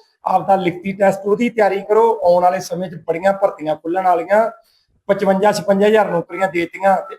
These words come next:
ਆਉਣ ਵਾਲੇ ਸਮੇਂ 'ਚ ਡੇਢ ਲੱਖ ਨੌਕਰੀਆਂ ਦੇ ਕਰੀਬ ਹੋਰ ਨਿਕਲਣੀਆਂ, ਜਿਹੜੀਆਂ ਕਿ ਸਰਕਾਰ, ਅਹ, ਪੈਦਾ ਕੀਤੀਆਂ ਵਾ ਤੇ ਉਹ ਆਉਣ ਵਾਲੇ ਸਮੇਂ 'ਚ ਨੋਟੀਫਿਕੇਸ਼ਨ ਜਾਰੀ ਹੋਣੇ ਆ। ਤੁਸੀਂ ਤਗੜੇ ਹੋ ਕੇ ਨੌਕਰੀਆਂ ਲੈਣ ਵਾਲੇ ਬਣੋ। ਇੱਥੇ ਮਿਹਨਤੀ ਬੱਚੇ ਦਾ ਜਿਹੜਾ ਵਾ ਉਹ ਮੁੱਲ ਪਾਇਆ ਜਾਂਦਾ।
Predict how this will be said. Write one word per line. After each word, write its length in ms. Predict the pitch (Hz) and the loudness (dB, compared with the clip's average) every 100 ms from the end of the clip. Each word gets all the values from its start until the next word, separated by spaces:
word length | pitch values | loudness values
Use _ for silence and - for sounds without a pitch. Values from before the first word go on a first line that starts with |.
| 170 | 0
ਆਉਣ 200 | 170 180 | 2 2
ਵਾਲੇ 160 | 180 | 0
ਸਮੇਂ 260 | 180 165 180 | -4 -10 -6
'ਚ 60 | |
ਡੇਢ 340 | 214 147 175 208 | -6 -4 -2 0
ਲੱਖ 280 | 185 165 165 | -2 -4 -6
ਨੌਕਰੀਆਂ 460 | 165 147 160 170 | -8 -8 -8 -8
ਦੇ 100 | 170 | -8
ਕਰੀਬ 340 | 165 165 196 190 | -10 -10 -10 -12
ਹੋਰ 420 | - 143 165 202 | -10 -4 0 0
ਨਿਕਲਣੀਆਂ, 600 | 196 185 190 180 190 214 - _ _ - | -2 -2 -2 -2 -2 -2 -2 _ _ -4
ਜਿਹੜੀਆਂ 300 | 170 196 190 | 0 2 0
ਕਿ 120 | 214 | -2
ਸਰਕਾਰ, 920 | - 180 - 160 165 185 196 - - _ _ - 175 | -4 -4 0 0 4 4 4 2 -2 _ _ 0 0
ਅਹ, 40 | |
ਪੈਦਾ 500 | 170 160 160 185 180 | 2 2 4 2 2
ਕੀਤੀਆਂ 500 | 180 180 165 202 202 | -2 -14 -4 0 2
ਵਾ 100 | 196 | 2
ਤੇ 240 | 196 220 - | 2 0 2
ਉਹ 180 | 196 185 | 2 2
ਆਉਣ 100 | 175 | 2
ਵਾਲੇ 200 | 175 185 | 0 -2
ਸਮੇਂ 320 | 180 170 190 | -8 -8 -8
'ਚ 300 | 196 214 220 - - 156 | 0 2 2 -4 -14 -2
ਨੋਟੀਫਿਕੇਸ਼ਨ 600 | 165 165 175 175 190 175 | -2 0 -4 -4 -4 0
ਜਾਰੀ 300 | 156 151 185 | 0 0 -4
ਹੋਣੇ 220 | 175 165 | -4 0
ਆ। 120 | 214 | 2
ਤੁਸੀਂ 340 | 214 180 180 170 | 0 -6 -8 -4
ਤਗੜੇ 260 | 165 160 180 | -4 -4 -6
ਹੋ 60 | |
ਕੇ 140 | - 196 | -4 -6
ਨੌਕਰੀਆਂ 460 | 165 151 151 160 | -6 -10 -6 -4
ਲੈਣ 200 | 151 147 | -2 -2
ਵਾਲੇ 200 | 147 147 - | -2 -4 -6
ਬਣੋ। 260 | 180 180 - _ _ _ | -6 -6 -8 _ _ _
ਇੱਥੇ 300 | 202 202 240 | -4 0 0
ਮਿਹਨਤੀ 460 | 220 185 233 233 247 | 0 0 0 0 -4
ਬੱਚੇ 320 | 185 - 196 | -4 -6 0
ਦਾ 140 | 196 | 0
ਜਿਹੜਾ 240 | 196 196 208 | 2 2 2
ਵਾ 200 | 208 220 | 4 2
ਉਹ 300 | 214 196 202 | 0 0 0
ਮੁੱਲ 240 | 180 175 | 0 0
ਪਾਇਆ 300 | 180 180 180 | 0 2 2
ਜਾਂਦਾ। 500 | 180 185 202 226 226 | 0 0 0 0 -4